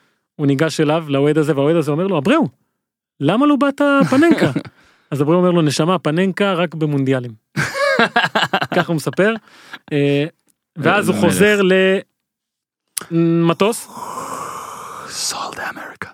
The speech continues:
Speaker 1: חוזר ל-, לא, יש עוד נציונל, זה לא מופיע בוויקיפדיה.
Speaker 2: אני
Speaker 1: הדבר
Speaker 2: הולך
Speaker 1: הזה.
Speaker 2: לפי הליינאפ ש-, אוקיי,
Speaker 1: אני
Speaker 2: סבבה,
Speaker 1: יודע.
Speaker 2: סבבה, סבבה, סבבה.
Speaker 1: כי הוא, הוא חוזר שם, אלפיים וחמש שש עשרה.
Speaker 2: כן, נכון, סבבה.
Speaker 1: אה,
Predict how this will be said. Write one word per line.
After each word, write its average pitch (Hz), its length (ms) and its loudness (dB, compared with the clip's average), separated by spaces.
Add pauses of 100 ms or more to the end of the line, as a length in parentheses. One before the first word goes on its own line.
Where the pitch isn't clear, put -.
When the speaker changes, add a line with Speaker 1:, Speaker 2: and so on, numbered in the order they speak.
Speaker 1:
חוזר 180 280 0
ל-, 180 60 2 (540)
לא, 190 300 2
יש 180 140 0
עוד 170 120 2
נציונל, 160 400 2
זה 135 160 -2
לא 160 120 2
מופיע 185 300 2
בוויקיפדיה. 139 640 -2 (560)
Speaker 2:
אני 107 140 4
Speaker 1:
הדבר 123 140 4
Speaker 2:
הולך 131 120 2
Speaker 1:
הזה. 139 120 0
Speaker 2:
לפי 151 100 4
הליינאפ 196 320 0
ש-, - 80 -6
אוקיי, 139 320 2
Speaker 1:
אני 147 100 2
Speaker 2:
סבבה, 143 140 4
Speaker 1:
יודע. 143 120 2
Speaker 2:
סבבה, 139 320 2
סבבה, 131 320 0
סבבה. 120 360 -2 (340)
Speaker 1:
כי 147 200 -2
הוא, 156 160 0
הוא 185 160 -4
חוזר 165 320 0
שם, 214 320 0 (140)
אלפיים 185 460 0
וחמש 170 400 0 (260)
שש - 40 2
עשרה. 196 400 0 (220)
Speaker 2:
כן, 131 200 2
נכון, 104 320 -2
סבבה. 107 340 -2 (460)
Speaker 1:
אה, 143 340 0